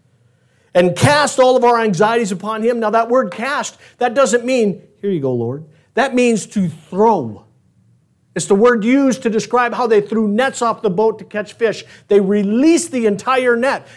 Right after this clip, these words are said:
That means when we cast off the burden, the, the suffering, the cares, the anxieties that we have, we cast it off. That means we have no contact with it after we let it go. But that's not how we always are, is it?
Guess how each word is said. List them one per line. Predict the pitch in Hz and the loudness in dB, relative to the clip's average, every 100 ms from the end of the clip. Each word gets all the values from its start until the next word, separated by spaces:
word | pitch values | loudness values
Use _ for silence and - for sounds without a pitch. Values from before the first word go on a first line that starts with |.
| - | -2
That | 233 | -2
means | 254 247 240 | 0 -2 2
when | 220 | 2
we | 233 | 2
cast | 190 - 320 285 - | -2 -2 -2 -2 0
off | 254 247 | 0 0
the | 214 | -2
burden, | 170 247 285 214 175 - _ - | 2 2 2 -2 -8 -10 _ -2
the, | 196 | -2
the | 190 196 180 | 2 0 0
suffering, | - 294 - 240 202 175 | 0 -2 2 2 2 0
the | |
cares, | 160 277 294 240 | -4 0 2 2
the | 190 202 | 2 0
anxieties | 185 170 269 262 247 190 131 - - | -2 -2 0 0 -2 -2 -6 -10 0
that | 226 | 2
we | 226 | 2
have, | 208 294 277 214 - - | -2 0 -2 -4 -8 0
we | 226 | 0
cast | - - 320 277 247 | 0 -2 -2 0 -2
it | 226 | -2
off. | 254 285 254 | 2 0 0
That | 247 | -4
means | 254 254 202 | -2 -2 -2
we | 233 208 | -2 -2
have | 202 180 | -2 2
no | 277 330 | 4 2
contact | - 277 262 220 202 196 | 0 -4 -4 -6 -8 -4
with | 208 202 | -4 -2
it | 202 - _ - | -6 -10 _ -4
after | 254 196 233 | -4 -2 -2
we | 214 | 0
let | 202 196 | 0 0
it | 196 | 0
go. | 190 156 - - | 0 -2 -4 -16
But | 196 | -16
that's | 185 - | -12 -12
not | 180 151 | -12 -16
how | 180 | -16
we | 170 165 | -6 -4
always | 156 151 139 | -4 -6 -6
are, | 139 117 113 | -8 -10 -12
is | 147 117 | -12 -12
it? | 104 _ | -16 _